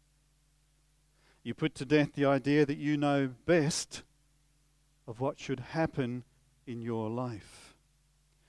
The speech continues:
You put to death and you give it all to God. And it actually feels like death to do that.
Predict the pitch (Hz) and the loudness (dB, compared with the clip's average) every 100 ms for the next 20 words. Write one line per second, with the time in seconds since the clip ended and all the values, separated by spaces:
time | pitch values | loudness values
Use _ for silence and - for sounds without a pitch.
0 | _ _ - 127 - 202 - 143 120 180 | _ _ -16 -4 0 0 0 -4 4 6
1 | 151 160 - - - _ _ _ _ _ | 8 4 0 -12 -20 _ _ _ _ _
2 | _ - 139 139 139 131 120 - 196 220 | _ -6 -2 2 4 4 0 0 2 4
3 | 220 _ _ _ _ _ 196 202 202 190 | 0 _ _ _ _ _ 10 12 10 6
4 | 185 190 165 135 - - _ _ _ _ | 2 0 -2 -8 -14 -20 _ _ _ _
5 | _ _ _ _ _ _ _ _ _ _ | _ _ _ _ _ _ _ _ _ _
6 | _ _ _ _ _ _ _ 131 127 196 | _ _ _ _ _ _ _ -8 -2 -2
7 | 247 - 160 - - 214 185 - 147 120 | -4 -6 -10 -10 -8 -6 -6 -6 -8 -6
8 | 147 147 - - 123 151 127 92 | -6 -6 -8 -14 -10 -10 -10 -14